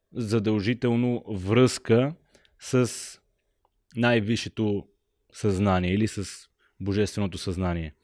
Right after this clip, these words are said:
Тук имаме чиста вяра в собствените си възможности, която не изключва вярата в Бог и в нещо по-висше от нас, но не я и изисква за това второ ниво на осъзнаване.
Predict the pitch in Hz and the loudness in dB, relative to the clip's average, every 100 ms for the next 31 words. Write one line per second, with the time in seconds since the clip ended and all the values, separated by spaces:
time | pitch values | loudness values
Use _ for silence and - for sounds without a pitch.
0 | _ _ _ _ 151 147 131 143 151 151 | _ _ _ _ -4 0 2 4 4 2
1 | 143 - - 135 131 - 110 120 131 117 | -2 -8 -6 -2 -2 0 2 4 4 2
2 | 120 - 117 - 117 110 - 101 92 101 | 0 0 -2 0 -2 -2 -2 0 2 4
3 | 101 82 80 - - _ - 120 131 107 | 4 2 -6 -10 -20 _ 0 0 2 -2
4 | - 123 131 156 139 120 98 98 92 80 | -2 -2 0 2 4 4 2 -2 -2 0
5 | 110 135 120 98 104 101 - - 95 98 | 2 2 2 0 0 -2 -4 -2 2 2
6 | - 87 - 117 165 - _ - - _ | 0 -2 2 4 4 0 _ -20 -20 _
7 | _ 110 113 117 113 113 120 139 139 117 | _ 0 2 4 6 6 8 8 8 6
8 | 104 107 110 - 82 78 _ - 95 95 | 4 0 -2 -6 -12 -12 _ -8 -6 -2
9 | 113 110 - 110 104 104 107 101 - 95 | 2 2 2 0 2 2 2 2 0 0
10 | 95 92 87 80 | 4 4 2 -2